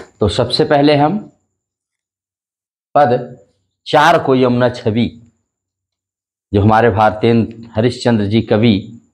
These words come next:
कहने चल रहे हैं, और यमुना की व्याख्या, मैंने बताया है कि यमुना की पर्यायवाची आपको पता होना चाहिए,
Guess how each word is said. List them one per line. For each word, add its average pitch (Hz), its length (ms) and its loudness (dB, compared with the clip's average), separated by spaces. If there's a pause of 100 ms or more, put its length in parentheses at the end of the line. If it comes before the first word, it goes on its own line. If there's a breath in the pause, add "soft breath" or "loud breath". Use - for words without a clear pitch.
(220)
कहने 104 220 0
चल 117 160 0
रहे 113 240 2
हैं, 120 380 -4 (360 soft breath)
और 104 200 2
यमुना 123 400 4
की 131 160 -2
व्याख्या, 117 560 2
मैंने 113 240 0
बताया 120 380 2
है 127 120 0
कि 117 200 -4
यमुना 120 280 0
की 117 160 -6
पर्यायवाची 113 680 0
आपको 107 260 0
पता 107 280 -2
होना 131 240 -2
चाहिए, 127 380 -4